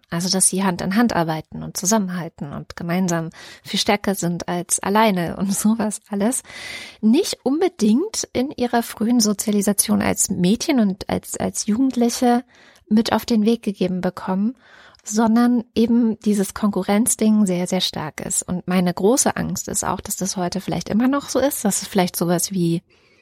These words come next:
Instagram oder TikTok das sogar noch anheizen könnte, ne, weil man vergleicht sich ja heute nicht weniger. Also ich habe mich damals vor allem verglichen, natürlich mit diesen Mädels aus dieser Clique,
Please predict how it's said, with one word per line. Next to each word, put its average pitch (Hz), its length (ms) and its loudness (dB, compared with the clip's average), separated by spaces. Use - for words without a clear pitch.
Instagram 190 800 2
oder 170 260 -2
TikTok - 480 -2
das 175 160 -6
sogar - 240 -6
noch 165 220 -6
anheizen 202 580 0
könnte, 214 400 2
ne, 233 220 4
weil 185 220 0
man 196 180 4
vergleicht 185 680 0
sich 202 300 -2
ja 185 180 0
heute 190 520 0
nicht 196 400 2
weniger. 196 500 4
Also 180 200 0
ich 247 220 2
habe 247 120 -2
mich 202 140 2
damals 190 340 2
vor - 200 -2
allem 185 180 0
verglichen, 180 380 -4
natürlich 269 240 -2
mit 226 140 2
diesen 185 200 2
Mädels 208 340 4
aus 185 120 -4
dieser 175 240 -4
Clique, - 400 0